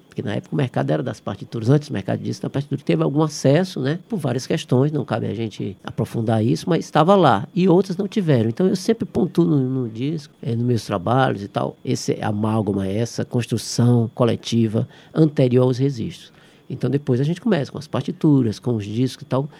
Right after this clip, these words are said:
e muita coisa passa a ser incorporada para esse processo de partitura disso, mas muitas outras coisas até hoje não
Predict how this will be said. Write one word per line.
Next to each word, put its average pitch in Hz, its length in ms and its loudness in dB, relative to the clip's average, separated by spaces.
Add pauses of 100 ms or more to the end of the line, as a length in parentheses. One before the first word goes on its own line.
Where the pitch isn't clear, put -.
(160)
e 214 80 2
muita 226 200 0
coisa 202 300 2
passa 214 360 0
a - 20 0
ser 143 100 -4
incorporada 117 580 0
para 117 140 -4
esse - 140 -8
processo 101 320 -6
de - 80 -20
partitura - 400 -6
disso, 113 180 -10
mas 131 180 -4
muitas 160 280 -2
outras 165 240 -6
coisas 165 200 0
até - 280 0
hoje 160 340 4
não 143 580 2